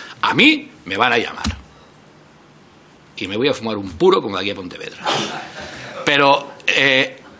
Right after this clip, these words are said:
quiero decirles a ustedes que ahí está un poco el truco, el te-, el tema del truco de la oferta. Y fi-, eh, finalmente, una última cuestión.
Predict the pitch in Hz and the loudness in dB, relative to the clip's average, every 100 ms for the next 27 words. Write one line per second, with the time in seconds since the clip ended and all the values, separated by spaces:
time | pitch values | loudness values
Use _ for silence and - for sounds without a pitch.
0 | - - - - 233 233 214 226 185 196 | -16 -12 -2 4 6 8 8 6 6 4
1 | - 240 233 285 240 - 175 262 220 - | 6 6 6 2 0 2 4 6 6 6
2 | 208 196 214 190 156 131 214 156 220 226 | 4 6 4 6 6 8 6 8 6 6
3 | - - - 147 123 185 143 175 185 160 | -2 -16 -2 0 2 2 4 6 6 6
4 | 160 165 147 127 117 113 165 - 185 175 | 4 4 6 6 4 2 2 4 4 4
5 | 170 - - 202 226 170 123 107 110 202 | 2 0 2 4 6 6 4 2 2 6
6 | 208 208 220 190 160 156 139 104 | 8 6 4 4 4 2 4 0